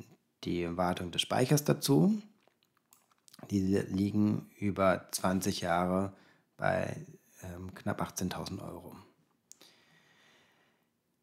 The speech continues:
Äh, in den Wartungskosten,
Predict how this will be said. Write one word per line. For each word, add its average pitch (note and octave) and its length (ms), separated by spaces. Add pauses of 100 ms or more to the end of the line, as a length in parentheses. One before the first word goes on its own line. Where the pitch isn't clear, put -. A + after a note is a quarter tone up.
(120)
Äh, C3+ 280 (2000)
in C3+ 540 (340)
den G#2 140
Wartungskosten, C3 1000